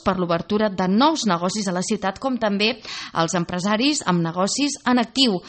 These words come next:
obrint una línia d'ajuts per la millora de les condicions d'accessibilitat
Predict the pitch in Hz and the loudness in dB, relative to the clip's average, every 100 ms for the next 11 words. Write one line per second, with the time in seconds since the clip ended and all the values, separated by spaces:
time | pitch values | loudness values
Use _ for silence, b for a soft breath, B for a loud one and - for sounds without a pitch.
0 | B B 170 170 240 285 - 185 175 170 | B B -4 2 2 2 0 -2 0 -2
1 | 180 277 285 190 170 240 320 - - 190 | 0 2 2 2 0 0 -2 -4 -6 -4
2 | 170 170 139 185 185 190 196 175 175 - | -2 -2 0 0 2 0 0 -2 -2 -2
3 | 226 190 160 214 220 220 185 175 - 285 | -2 -2 0 2 2 0 -2 -2 -2 -4
4 | 247 240 196 180 180 | -2 -2 2 2 2